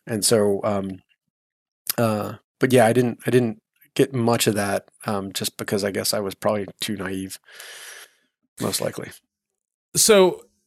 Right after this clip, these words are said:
Speaker 2: now when we come to the, the game itself, um, I mean,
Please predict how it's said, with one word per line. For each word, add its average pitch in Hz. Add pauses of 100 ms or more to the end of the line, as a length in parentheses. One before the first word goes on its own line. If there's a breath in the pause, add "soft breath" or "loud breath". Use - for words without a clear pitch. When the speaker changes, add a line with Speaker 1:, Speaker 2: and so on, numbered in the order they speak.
(500)
Speaker 2:
now 190
when 190
we 190
come 254
to 302
the, 220
the 131
game 135
itself, 107 (100)
um, 98 (1160)
I 135
mean, 139